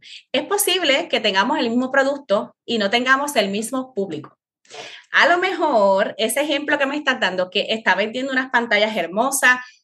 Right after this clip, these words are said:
le está hablando tal vez a una jovencita, a lo mejor adolescentes. Sin embargo, yo entro a hablarle a esa mujer profesional que quiere hacer un toque distinto en su vida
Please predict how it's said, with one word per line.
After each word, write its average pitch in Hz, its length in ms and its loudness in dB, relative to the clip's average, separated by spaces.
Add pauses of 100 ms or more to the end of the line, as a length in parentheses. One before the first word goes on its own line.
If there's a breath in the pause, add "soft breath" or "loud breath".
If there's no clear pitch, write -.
(120)
le 220 120 0
está 226 160 2
hablando 214 320 2
tal 285 160 0
vez 311 200 -2
a 277 60 -2
una 233 160 -2
jovencita, 233 600 -2
a 214 40 2
lo 196 80 0
mejor 190 260 -4
adolescentes. 175 800 -2 (280)
Sin 208 240 -2
embargo, 214 480 4
yo 185 180 -2
entro 233 260 0
a - 20 6
hablarle 240 300 2
a 175 60 2
esa 190 180 -2
mujer 185 240 -6
profesional 180 720 -2
que 262 100 -2
quiere 190 160 -2
hacer 185 220 -2
un 180 180 -10
toque 185 240 0
distinto 170 460 -8
en 170 100 -6
su 165 160 -8
vida 330 480 2